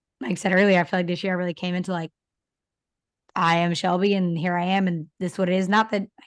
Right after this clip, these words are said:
can't grow and learn, but that core value, values, I feel like solidified a lot this year for me. And I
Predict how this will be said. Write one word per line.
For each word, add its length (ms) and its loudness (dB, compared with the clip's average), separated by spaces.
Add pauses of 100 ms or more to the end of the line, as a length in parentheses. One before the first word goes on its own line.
can't 280 -6
grow 300 0
and 160 -4
learn, 340 -2
but 240 -4 (960)
that 200 -6
core 580 -2 (300)
value, 720 -2 (500)
values, 440 0
I 60 -4
feel 160 -6
like 120 -10
solidified 540 -4
a 60 -4
lot 180 -2
this 200 -6
year 120 -6
for 120 -8
me. 200 -2
And 100 -2
I 240 -2